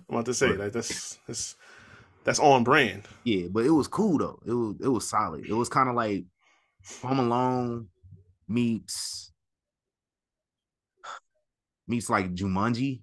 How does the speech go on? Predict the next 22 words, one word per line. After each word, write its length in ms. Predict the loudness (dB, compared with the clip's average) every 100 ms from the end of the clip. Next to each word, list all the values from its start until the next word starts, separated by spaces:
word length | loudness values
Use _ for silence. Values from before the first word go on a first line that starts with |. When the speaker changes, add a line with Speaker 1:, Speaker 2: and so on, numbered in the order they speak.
| -6
Speaker 2:
kinda, 380 | -4 -4 -6 -10 -16 _ _ _ _ _ _ _ -12
in 80 |
a 80 | -8
way. 240 | -8 -8 -10 _ _ _ _ _ _ _ _ _ -20
Speaker 1:
Shit. 360 | -18 -14 -14 -16 _ _ -8
Speaker 2:
Yeah, 100 | -6
it 80 |
was 120 | -4 -6
Speaker 1:
Okay. 80 |
Speaker 2:
cool. 220 | -6 -8 -10 _ _
It 60 | -8
wasn't 260 | -6 -6 -6
that 120 | -6
bad. 220 | -8 -12 _ _ _ _ _ _ _ 0
What's 160 | 4
your 140 | 4 4
favorite 300 | 4 4 4
Christmas 320 | 2 0 -2
movie, 260 | -4 -4 -6
bro? 320 | -6 -6 -8 -16 -20 _ _ _ _ _ _ -20 -14 -12 -12 -16 -20 -20 -20 -20 -20 -16 -6
Speaker 1:
Oh, 500 | -2 0 0 -2 -4
man. 300 | -8 -8 -8